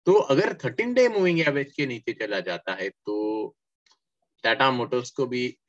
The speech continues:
short term के लिए बाय, बाय कर दिए या फिर उसमें हाथ मत डालिएगा। इस, I know कि ये अच्छा खासा मूव आ गया और वो देख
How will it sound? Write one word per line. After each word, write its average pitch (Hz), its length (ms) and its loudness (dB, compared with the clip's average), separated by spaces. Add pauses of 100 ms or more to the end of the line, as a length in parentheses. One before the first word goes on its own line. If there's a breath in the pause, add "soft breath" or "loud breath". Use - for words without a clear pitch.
short 110 220 -2
term 123 140 -4
के 123 120 -2
लिए 120 160 -2
बाय, 101 360 0
बाय 110 220 -4
कर 107 180 -6
दिए 117 300 -10 (560)
या - 120 -6
फिर 160 140 0
उसमें 165 320 0
हाथ 135 300 4
मत 123 140 -2
डालिएगा। 85 540 -8 (140)
इस, - 200 -18 (720)
I 104 360 2
know 127 340 0 (120)
कि 113 360 -2 (440)
ये 113 160 0
अच्छा 123 340 -2
खासा 127 260 -2
मूव 117 300 -6
आ 110 100 -2
गया 113 220 -4
और 107 280 -4
वो 107 240 -8
देख 107 220 -2